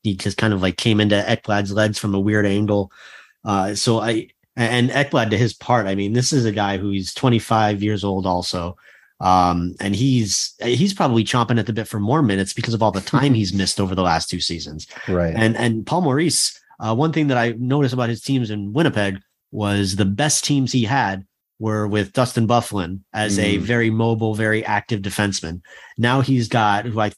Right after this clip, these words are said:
Speaker 1: you know, Aaron Ekblad, who might be better than Byfuglien was in his prime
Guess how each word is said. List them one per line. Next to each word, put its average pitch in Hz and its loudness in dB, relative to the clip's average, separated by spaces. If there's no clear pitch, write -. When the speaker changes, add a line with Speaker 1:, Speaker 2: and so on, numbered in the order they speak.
Speaker 1:
you 123 2
know, 92 -2
Aaron 117 2
Ekblad, 113 0
who 98 -4
might 117 0
be 127 2
better 127 0
than 113 0
Byfuglien 120 -2
was 107 -6
in 104 -6
his 127 2
prime 104 -2